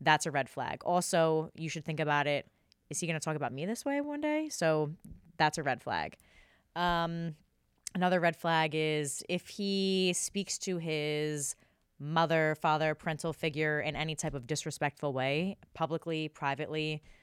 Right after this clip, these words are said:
absolutely that's a red flag because you should be kind of, they, you should be talking to them with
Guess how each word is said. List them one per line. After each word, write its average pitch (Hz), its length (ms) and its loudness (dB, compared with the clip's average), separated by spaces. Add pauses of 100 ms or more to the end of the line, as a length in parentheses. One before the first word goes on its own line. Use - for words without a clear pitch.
(380)
absolutely 147 520 -2
that's - 180 -8
a 139 40 -10
red 131 200 -8
flag - 340 -8
because 143 280 -8 (380)
you 147 140 -8
should 147 200 -6
be 147 100 -6
kind 147 180 -6
of, 135 120 -8 (580)
they, 156 240 -2
you 175 120 -4
should 175 200 -2
be 170 160 0
talking 170 360 -2
to 160 100 -8
them 147 100 -2
with 139 120 -4